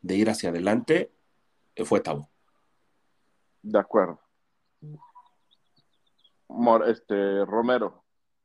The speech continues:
Speaker 1: Romero, el, el, el jugador diferente, con talento, a mí me gusta mucho lo que hace Romero, no lo podría reprobar nunca.
Speaker 2: Vamos, adelante. Antuna.
Speaker 1: Este,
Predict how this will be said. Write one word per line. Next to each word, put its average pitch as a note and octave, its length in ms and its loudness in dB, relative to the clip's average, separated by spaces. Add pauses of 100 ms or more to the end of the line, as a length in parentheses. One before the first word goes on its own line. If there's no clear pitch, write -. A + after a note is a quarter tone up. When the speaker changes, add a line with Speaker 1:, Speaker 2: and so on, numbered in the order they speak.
(800)
Speaker 1:
Romero, A#2 560 6
el, G#2 220 -4
el, F#2+ 560 -6
el F#2+ 180 -6
jugador A2 420 4
diferente, B2+ 580 4
con F#2 160 -4
talento, A#2+ 680 0
a F#2+ 80 -2
mí G#2+ 120 0
me A#2+ 120 0
gusta G#2+ 360 -6
mucho F#2+ 300 -16
lo D#2+ 120 -16
que - 120 -14
hace - 180 -16
Romero, - 380 -12
no G2+ 120 -8
lo G#2+ 120 -8
podría F#2 260 -6
reprobar F2+ 420 -6
nunca. F2 380 -6 (1200)
Speaker 2:
Vamos, G2 540 -8
adelante. F#2+ 560 -6 (580)
Antuna. A2+ 640 -2 (1500)
Speaker 1:
Este, G#2 800 -4